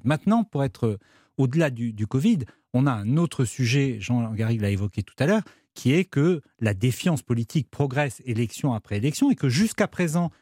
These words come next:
chaque élection présidentielle a quand même échappé à cette défiance. On continue à voter. Huit Français sur dix votent à peu près à l'élection présidentielle. Ça a été un peu moins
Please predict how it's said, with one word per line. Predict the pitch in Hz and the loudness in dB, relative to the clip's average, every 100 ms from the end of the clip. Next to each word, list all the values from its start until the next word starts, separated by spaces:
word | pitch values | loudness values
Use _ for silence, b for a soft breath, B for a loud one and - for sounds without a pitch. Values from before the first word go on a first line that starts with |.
| b - | b -6
chaque | - - 220 | -2 0 0
élection | 202 175 - 175 | 0 -2 -4 -4
présidentielle | - 147 151 147 - 170 143 b b b 117 | -2 0 0 0 2 2 0 b b b -6
a | 120 | -2
quand | 190 | 0
même | 175 170 151 - | 2 0 -2 -4
échappé | - 196 - 185 - 185 | -2 0 0 -2 0 0
à | 143 | 0
cette | - 113 | -4 -2
défiance. | 120 - 156 156 117 | -2 0 -2 -2 -6
On | |
continue | - 143 - 143 147 151 | -4 -6 0 2 2 2
à | 117 | 0
voter. | 123 110 151 151 b b _ | -2 0 0 0 b b _
Huit | 113 147 | -4 -2
Français | - 135 - | -2 -2 -2
sur | 123 135 | -2 -2
dix | 131 120 | 0 0
votent | 120 147 | -2 -2
à | 123 | -4
peu | 123 | -6
près | - 131 | -4 -2
à | |
l'élection | 113 110 120 | -2 -4 -4
présidentielle. | 104 101 - 247 | -4 -4 -2 -2
Ça | - 120 | -2 -2
a | |
été | - 117 | -2 -2
un | 113 | 0
peu | 156 | 2
moins | 151 170 160 | 2 2 0